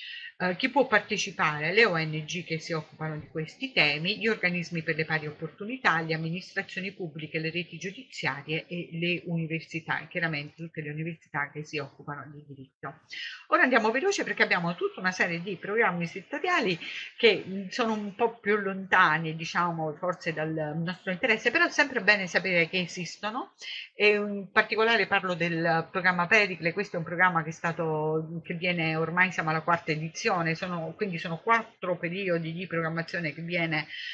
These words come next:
eh, riconfermato, perché si occupa della protezione delle banconote e della, e delle monete in euro,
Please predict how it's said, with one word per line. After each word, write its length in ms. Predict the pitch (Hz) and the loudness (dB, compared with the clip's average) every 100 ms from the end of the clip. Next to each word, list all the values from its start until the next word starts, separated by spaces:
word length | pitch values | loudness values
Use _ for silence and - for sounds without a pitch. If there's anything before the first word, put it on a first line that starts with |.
| - - | -8 2
eh, 160 | 175 | 4
riconfermato, 880 | 170 165 180 170 254 254 196 185 180 | 4 2 -2 4 4 6 6 6 2
perché 240 | 170 185 180 | -2 -4 -2
si 100 | 208 | -2
occupa 380 | 180 190 175 | -2 -2 -2
della 220 | 175 175 170 | 0 -2 -2
protezione 580 | 175 185 - 208 180 | -4 -6 -4 -2 -2
delle 180 | 160 160 | -2 -2
banconote 640 | 156 165 160 220 165 160 | 0 0 2 0 -2 -2
e 60 | 165 | 0
della, 300 | 165 165 165 - - - - _ | 2 0 0 -6 -14 -16 -18 _
e 140 | 175 | 2
delle 200 | 165 175 | 2 2
monete 340 | 175 175 170 170 | 2 0 2 2
in 100 | 160 | 2
euro, 480 | 151 151 175 220 | 2 2 4 4